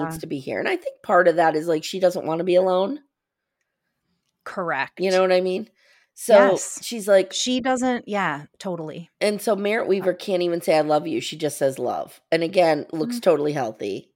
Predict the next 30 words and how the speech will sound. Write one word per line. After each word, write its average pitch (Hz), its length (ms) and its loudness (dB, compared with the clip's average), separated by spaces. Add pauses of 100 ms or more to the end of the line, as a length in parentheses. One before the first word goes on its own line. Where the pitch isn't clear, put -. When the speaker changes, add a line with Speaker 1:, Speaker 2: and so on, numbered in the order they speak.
(120)
Speaker 1:
and 139 200 -6
that's 131 260 -10
tough 127 220 -6
to 123 60 -10
buy. - 260 -14 (320)
Okay. 156 220 -8
Speaker 2:
Yeah. - 60 -20 (1600)
Yeah. 156 120 -20
Speaker 1:
So 185 320 6
you 262 160 -2
wanna 415 200 -4
Speaker 2:
Like, 381 120 -4
you 294 80 -4
think 233 140 -4
Speaker 1:
see - 100 -8
Speaker 2:
they - 100 -8
would've 359 220 -2
made 247 200 2
her, 240 160 -4
like, 170 420 -6 (840)
look 208 240 -4 (120)
gaunt 170 800 -4
Speaker 1:
You 277 160 6
Speaker 2:
or, 440 100 4
Speaker 1:
wanna - 120 2
Speaker 2:
like, - 80 0
Speaker 1:
see, 233 240 -6
Speaker 2:
the 208 60 -4
Speaker 1:
like, 185 160 6
a 175 40 -4